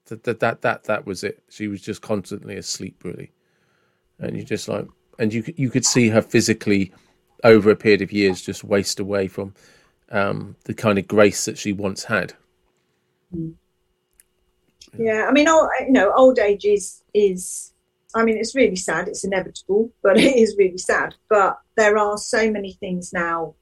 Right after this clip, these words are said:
Speaker 2: so much that we've learned about dogs that mean that we can, we can try and make their old age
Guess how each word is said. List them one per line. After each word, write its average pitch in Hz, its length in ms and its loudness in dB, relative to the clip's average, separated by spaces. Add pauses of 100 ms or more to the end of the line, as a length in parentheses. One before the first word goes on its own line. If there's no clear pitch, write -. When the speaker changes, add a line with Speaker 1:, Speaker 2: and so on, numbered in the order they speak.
(1000)
Speaker 2:
so 214 220 -6
much - 240 -8
that - 120 -10
we've 175 180 -8
learned 180 380 -2
about 147 360 -10
dogs 151 420 -8
that 165 220 -2 (420)
mean 190 260 -2
that 180 140 -4
we 190 160 0
can, 180 420 -2 (1400)
we 262 120 6
can 254 160 4
try 262 220 4
and 247 80 2
make 214 180 2
their 196 160 4
old 196 220 2
age 185 400 -4